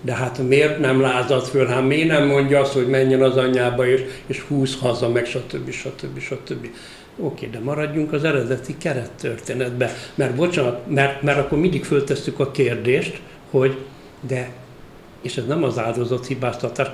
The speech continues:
de ugye mindig föltett kérdés, hogy most a klasszikus esetben, mikor a férfi bántja a nőt, akkor mindig megkérdezi, de hát miért nem hagyja ott?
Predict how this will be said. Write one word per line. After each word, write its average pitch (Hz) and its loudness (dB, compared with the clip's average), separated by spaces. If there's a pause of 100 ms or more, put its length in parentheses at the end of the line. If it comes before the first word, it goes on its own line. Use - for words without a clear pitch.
de 135 2
ugye 127 2
mindig 156 2
föltett 135 0
kérdés, 139 0
hogy 139 0 (580)
most 143 -4
a 131 -2
klasszikus 165 0
esetben, 123 -2
mikor 131 0
a 120 0 (540)
férfi 147 -2
bántja 123 -2
a 117 -6
nőt, 107 -2 (520)
akkor 127 -12
mindig 143 -2
megkérdezi, 123 -2
de 107 -12
hát - -16 (140)
miért 359 4
nem 135 4
hagyja 117 0
ott? - -6